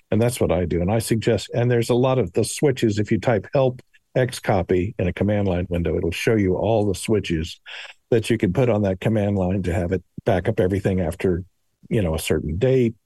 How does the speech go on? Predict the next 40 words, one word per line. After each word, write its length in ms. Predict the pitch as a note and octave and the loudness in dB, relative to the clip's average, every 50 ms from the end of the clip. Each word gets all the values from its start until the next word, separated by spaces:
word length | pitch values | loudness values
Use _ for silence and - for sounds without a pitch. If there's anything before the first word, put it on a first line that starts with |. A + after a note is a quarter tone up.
| - - | -2 -2
over 180 | G2+ F2+ F2+ | 0 0 0
the 100 | E2 E2 | 0 0
la-, 180 | D#2+ D2+ E2+ E2 | 0 0 0 -2
you 180 | - A2+ A2+ E2+ | -2 -2 -2 -4
know, 240 | - D2 D2+ D#2 - _ _ _ | -4 -6 -8 -10 -12 _ _ _
only 300 | - B2 C3+ B2 A#2 A2 | 0 2 2 2 0 0
copy 320 | - - A2 G3 - G2+ | 0 0 0 0 0 0
the 100 | E2 E2+ | 0 0
newer 260 | D#2 D#2+ A#2 C3+ C#3+ B2+ | 0 2 2 2 2 2
files, 680 | - - B2+ B2 B2 A#2 A#2 A#2 A2+ A#2 A2 - - - A#2 | 2 2 2 2 2 2 2 0 0 -2 -4 -6 -6 -4 -4
et 140 | A2+ - - | -4 -2 0
cetera, 260 | - F#2+ F#2 F2+ D#2 | 0 0 2 2 0
et 80 | D#2 - | -2 -2
cetera, 300 | - D2+ D2 D2 C2+ B1+ | -4 -2 -2 -2 -2 -4
et 80 | B1 | -4
cetera. 340 | - - E2 D2+ - C2 D2 | -4 -4 -2 0 0 -2 0
Delete 360 | F2 G#2+ G2 G#2+ A#2+ C3 B2+ | 0 0 2 4 2 2 2
the 120 | B2+ B2 A#2+ | 2 2 4
old 180 | A#2 A#2 A2 | 4 2 2
files 460 | - - G#2+ G#2+ G#2 G2+ G2+ G#2+ - - | 0 0 0 2 2 0 0 -2 -4 -6
or 60 | - | -4
keep 240 | - - B2+ A#2+ - | 0 0 0 2 2
the 100 | G#2+ G#2+ | 0 2
old 180 | F#2 F#2 F2 | 2 0 0
files. 440 | - G2+ F#2+ F#2 D#2+ C#2+ - - - - - - - - - - _ | -2 -2 -2 0 -2 -4 -6 -8 -10 -14 -16 -14 -14 -14 -16 -6 _
There's 140 | - A2 - | 0 0 2
tons 260 | - - C3+ B2+ A2 | 2 2 2 2 2
of 100 | G#2+ F#2 | 0 0
switches 440 | - - - F#2+ F2 - F2+ E2+ F#2 | 0 0 0 0 0 0 -2 -2 0
in 140 | G2 F#2+ F#2 | 0 0 0
that 160 | F2 C#2 C#2 | 0 0 0
Xcopy. 760 | D2+ D#2 - - - - G2 E2 C#2+ C#2 - D2+ C#2 C2 - _ _ _ _ _ _ _ - | -2 -2 -4 -6 -4 -2 0 0 0 0 0 -2 -2 -4 -6 _ _ _ _ _ _ _ -4
Uh, 160 | - F#2 D2 G#2 | -2 0 2 2
it'll 200 | G#2+ A2+ G#2 - - - | 2 0 -2 -2 -2 0
even 240 | C3+ B2+ A2+ G#2 G#2 | 0 2 2 2 0
copy 340 | - - F#2+ - - F2 F2 | 0 -2 0 0 0 0 0
folders 520 | - - A2+ G2+ F#2+ F2 F2+ F2+ F#2 - | 0 2 2 2 2 2 0 0 -2 -2
and 120 | D#2+ D#2 | -4 -4
subfolders. 680 | D#2 - A2 F2+ F2+ - - - - - - - - - | -2 0 0 -2 0 -2 -2 -2 -2 -4 -6 -8 -10 -10
So. 260 | - - - - | -8 -8 -8 -8